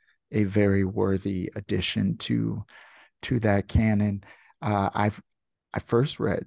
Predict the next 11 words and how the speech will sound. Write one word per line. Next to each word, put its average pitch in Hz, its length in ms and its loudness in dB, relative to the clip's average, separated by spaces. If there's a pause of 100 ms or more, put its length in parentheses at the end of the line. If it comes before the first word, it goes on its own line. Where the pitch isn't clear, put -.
(380)
The 104 100 -2
Zero 95 360 0
In 107 180 -2
Formula, 117 640 -2 (280)
um, 104 680 -4 (1080)
which 113 260 -2
I've 101 140 -2
heard 101 180 2
you 92 120 0
describe 58 520 0
as, - 320 -8